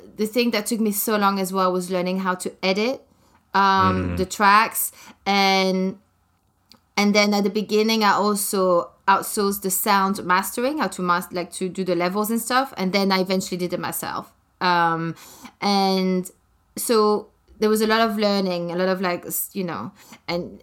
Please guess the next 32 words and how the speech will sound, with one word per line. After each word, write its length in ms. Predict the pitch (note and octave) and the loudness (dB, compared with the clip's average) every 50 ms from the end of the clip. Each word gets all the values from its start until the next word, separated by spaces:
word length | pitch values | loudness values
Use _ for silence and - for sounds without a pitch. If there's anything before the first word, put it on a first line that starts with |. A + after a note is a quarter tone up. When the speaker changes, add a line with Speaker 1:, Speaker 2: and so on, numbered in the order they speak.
| - - | -10 -6
Speaker 1:
you 100 | F#3+ F#3+ | -4 -4
know, 180 | F3 D#3+ F3 | -2 -2 -4
how 240 | F3 F#3 F#3+ F#3+ F#3+ | -2 0 0 0 0
to, 600 | F#3 - - G3 F#3 F3+ F3+ F3+ F3 F3 F3+ F3 - - _ _ _ _ _ _ _ _ _ _ _ _ _ _ _ _ _ _ | -2 -4 -4 -2 -2 0 0 0 0 -2 -4 -6 -12 -20 _ _ _ _ _ _ _ _ _ _ _ _ _ _ _ _ _ _
and 100 | - G3 | -2 0
learning 220 | G#3 A3 A#3 A#3+ A#3+ | 2 2 2 2 2
even, 240 | A#3+ G#3 G#3+ G#3+ G3+ | 2 2 2 0 0
like, 180 | G3 F#3+ G3 A#3+ | 0 -2 -2 -2
you 40 | A3+ | -2
know, 240 | G#3+ F#3 F#3+ G#3+ A#3 | 0 0 0 0 0
when 180 | G#3+ G#3+ G#3+ | 0 0 0
you 100 | G#3 G#3 | 0 -2
do 140 | F#3 G#3 G3+ | -2 -2 -2
an 100 | G3 G3 | 0 0
interview, 380 | G3+ A#3+ - - G#3 F#3+ G3 F3+ | 0 -2 -2 -4 -4 -4 -2 -2
like, 160 | E3+ E3 - | -2 -4 -4
how 120 | - F#3+ | -4 -4
much 220 | G3 F#3+ F#3+ G3 - | -2 -2 -4 -4 -4
do 80 | - | -2
you 280 | F#3+ F3+ E3+ E3 D#3 - - | -2 -2 -2 -4 -8 -12 -10
reveal 420 | E3+ E3 D#3+ D#3 E3 F3+ F#3+ G3+ | -8 -8 -4 -2 0 0 2 0
about 220 | F#3+ G3 G#3+ - - | 0 0 -2 -2 -2
yourself 460 | G3+ G3+ - A3+ G#3+ G#3 G3+ G3+ G3+ | -2 -4 -2 0 2 2 2 2 0
and 180 | F#3+ E3 E3+ E3+ | -2 -4 -4 -2
how 220 | E3+ F3+ F3+ F3+ | -2 0 0 0
do 160 | F3+ - F#3+ | 0 -2 -2
you 60 | F3+ | -4
engage 400 | E3+ E3 D#3+ - E3+ F3+ F#3+ - | -4 -4 -2 -2 -2 -2 -2 -2
the 80 | - G#3+ | -4 -6
Speaker 2:
Mm. 100 | - - | -6 -4
Speaker 1:
person, 760 | - G#3 G#3 G#3 G#3 G3+ - - A3 G#3+ G#3+ G#3+ G#3 G#3 G3+ | -2 0 0 0 0 -2 -2 -2 0 2 2 2 2 2 0
and 240 | F#3 F3 E3+ E3+ E3+ | -2 -2 -4 -6 -6